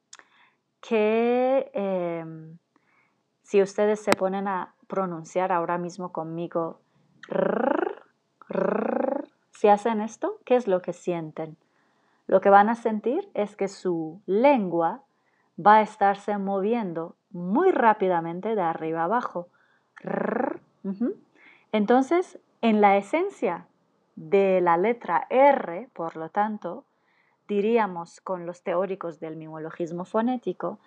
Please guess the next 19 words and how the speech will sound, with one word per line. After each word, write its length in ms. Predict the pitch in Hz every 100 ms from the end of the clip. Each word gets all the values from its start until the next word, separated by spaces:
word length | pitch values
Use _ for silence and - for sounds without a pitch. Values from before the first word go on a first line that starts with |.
| _ _ _
está 320 | 233 233 -
puesta 540 | - 226 214 - 254 -
el 200 | 196 180
movimiento. 880 | 156 156 160 180 170 190 226 185 - - _ _ - - _ -
Entonces, 500 | 208 226 226 202 -
todas 300 | 311 359 240
las 200 | 294 -
acciones, 640 | 185 - 208 202 165 -
todas 260 | 233 269 262
las 200 | 233 -
cosas 580 | 240 208 - - - _ _ _ _
que 140 | - 208
tienen 380 | 233 240 226 185
por 180 | 180
esencia 600 | 175 175 233 220 196 185
el 240 | - 196 185
movimiento, 960 | 180 160 170 165 170 190 202 208 381 - _ _ _ _ _ _ _ _ - _ _ -
están 380 | 214 - 233 233
rel-, 160 | 226